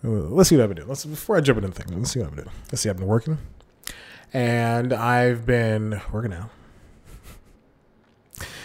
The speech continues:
Trying to catch up on my shows. Not, it's not happening. I just got Xbox Live Ultimate again, so, uh, I got Game Pass and Xbox Live, so I can.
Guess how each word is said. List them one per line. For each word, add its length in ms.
Trying 180
to 60
catch 260
up 80
on 100
my 120
shows. 460
Not, 300
it's 100
not 140
happening. 440
I 60
just 200
got 200
Xbox 540
Live 200
Ultimate 360
again, 400
so, 400
uh, 80
I 180
got 180
Game 220
Pass 360
and 200
Xbox 460
Live, 320
so 160
I 20
can. 240